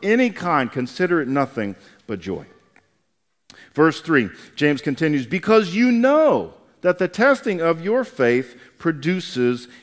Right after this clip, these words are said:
endurance." It produces patience. It produces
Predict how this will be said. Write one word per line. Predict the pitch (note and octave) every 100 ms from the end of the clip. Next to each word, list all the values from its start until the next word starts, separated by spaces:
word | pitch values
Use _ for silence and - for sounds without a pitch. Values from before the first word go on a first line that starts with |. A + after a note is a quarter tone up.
| _
endurance." | C3 B2+ A#2 F#2+ B2+ A#2+ G2+ F2+ F2+ -
It | B2+
produces | D3+ D3 D3 - D3+ B2+
patience. | - - E3+ - G2+ F2 C#3+
It | -
produces | D3 D3+ D3 D3+ C3